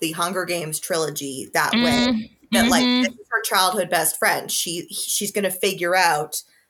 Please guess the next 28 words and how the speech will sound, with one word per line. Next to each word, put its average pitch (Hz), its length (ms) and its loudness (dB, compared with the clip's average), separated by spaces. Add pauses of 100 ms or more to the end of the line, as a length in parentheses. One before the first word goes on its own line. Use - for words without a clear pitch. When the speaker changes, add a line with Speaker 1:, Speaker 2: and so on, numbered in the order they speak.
(120)
Speaker 1:
they're 196 160 2
meant 175 200 2
to 180 80 -6
be 220 200 0
together. 135 560 -2
Not 190 240 0
this 196 200 0
new 214 200 0
guy 170 440 2
who 175 220 -2
is 170 380 -2 (120)
blonde 170 460 0
and 156 120 -8
muscular 165 720 -2
and 156 360 -4 (540)
has 170 240 0
a, 156 280 0
an 170 100 -4
unfortunate 170 500 -4
name 165 380 -2
and 160 100 -4
an 160 80 -4
unfortunate 160 580 -4
shipping 147 460 -4
portmanteau. - 720 0 (500)
Speaker 2:
<laughs> 294 1040 -2 (280)
Speaker 1:
Cat 214 280 2 (340)
piss. - 540 -2